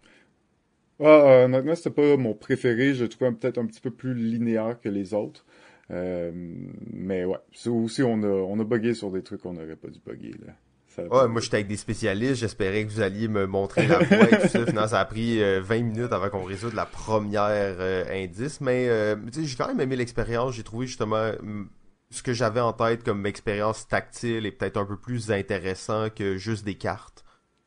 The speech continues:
Speaker 1: Ouais.
Speaker 2: Euh, le fait que tu dois découper des choses, que tu dois en coller, que ça l'amène un peu, euh, un peu plus d'imagination, un peu plus de, d'immersion, là, dans, dans le jeu, là.
Speaker 1: Ben oui, exactement. Ben, c'est pour ça que,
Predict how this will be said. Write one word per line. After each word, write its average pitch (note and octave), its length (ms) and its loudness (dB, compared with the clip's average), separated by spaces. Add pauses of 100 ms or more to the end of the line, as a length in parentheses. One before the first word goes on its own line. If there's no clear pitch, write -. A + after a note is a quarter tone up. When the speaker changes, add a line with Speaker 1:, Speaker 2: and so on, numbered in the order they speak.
Speaker 1:
Ouais. G#2+ 140 2
Speaker 2:
Euh, F2 60 -2
le F#2 80 -4
fait G#2 140 -4
que - 80 -12
tu - 40 -18
dois G2+ 160 2
découper A2 480 -2
des G2 120 -4
choses, G2+ 380 -2
que - 80 -12
tu - 120 -16
dois F#2+ 120 -4
en E2 60 -6
coller, G2 640 -2
que F2 140 -6 (500)
ça F#2 120 -6
l'amène A2 320 2
un G2+ 140 4
peu, A#2+ 500 -2
euh, F#2+ 400 0
un C#3+ 160 0
peu F#3+ 160 -2 (240)
plus C#3 560 -2
d'imagination, A2 1120 0
un G#2+ 60 2
peu G#2+ 100 -10
plus A#2 340 -6
de, F2+ 640 -2
d'immersion, G#2 960 -4
là, F#2+ 140 -4
dans, E2+ 240 -4
dans F2 140 -4
le F2 100 -6
jeu, F2 300 -10
là. F2 80 -14 (1000)
Speaker 1:
Ben C3+ 200 10
oui, C#3+ 180 8
exactement. A2+ 540 2
Ben, A2 140 4
c'est A2 80 -10
pour B2+ 120 -12
ça D3 140 -2
que, G#2 440 0